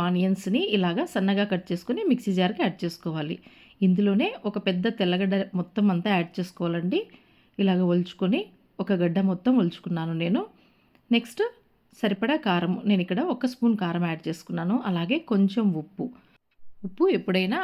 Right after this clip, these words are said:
ఆకుకూరల్లో కొంచెం తక్కువే వేసుకోవాలండి, కావలిస్తే మళ్ళీ అడ్జస్ట్ చేసుకోవచ్చు. ఇలాగా కారం మెత్తగా చేసి పెట్టుకోవాలండి. ఈ కారం మంచి స్మెల్ వస్తూ ఉంటుందండి. నెక్స్ట్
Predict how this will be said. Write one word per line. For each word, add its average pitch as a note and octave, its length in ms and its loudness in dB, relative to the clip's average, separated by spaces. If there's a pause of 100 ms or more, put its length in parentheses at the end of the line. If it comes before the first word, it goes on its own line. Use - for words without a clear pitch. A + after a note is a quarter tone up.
ఆకుకూరల్లో F3+ 560 -2 (100)
కొంచెం G3 240 -2 (120)
తక్కువే G3 340 -2
వేసుకోవాలండి, F3+ 580 -2 (120)
కావలిస్తే F3+ 480 -2
మళ్ళీ F#3+ 240 0
అడ్జస్ట్ E3+ 320 -6
చేసుకోవచ్చు. E3+ 520 -4 (680)
ఇలాగా G#3 340 2 (100)
కారం F#3 240 0 (100)
మెత్తగా F#3 400 0
చేసి E3+ 220 -6
పెట్టుకోవాలండి. F3 600 -2 (140)
ఈ - 20 -2 (100)
కారం E3+ 240 0 (100)
మంచి F#3 320 -4
స్మెల్ F#3 260 2
వస్తూ F#3+ 260 -6
ఉంటుందండి. F3 500 -2 (600)
నెక్స్ట్ A3 340 -2